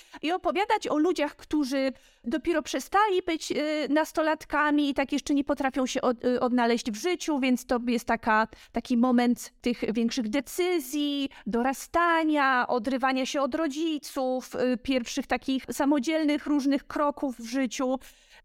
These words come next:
I, i to bardzo ładnie brzmi, ale im dłużej patrzę na ten rynek i to, jakie książki są właśnie oznaczane jako new adult, to tym częściej myślę, że główna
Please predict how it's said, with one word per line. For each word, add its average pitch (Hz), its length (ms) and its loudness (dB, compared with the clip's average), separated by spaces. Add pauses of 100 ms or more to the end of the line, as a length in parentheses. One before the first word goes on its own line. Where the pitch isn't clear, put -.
I, 330 300 -2
i - 40 -2
to 330 140 0
bardzo 427 260 2 (160)
ładnie 508 360 -4
brzmi, 294 340 -2 (640)
ale 320 280 2
im 330 300 0
dłużej 523 360 -4 (100)
patrzę 226 640 0
na 247 200 0
ten 415 160 0 (120)
rynek 285 400 0
i 247 60 -4
to, 226 100 -2
jakie 240 240 2
książki 392 500 -2
są 233 220 0
właśnie 226 320 0
oznaczane 254 480 0
jako 226 520 0 (100)
new 262 220 0
adult, 214 640 0
to 311 360 2
tym 330 180 0
częściej 381 500 0
myślę, 233 540 2 (320)
że 269 180 -2
główna 403 380 -2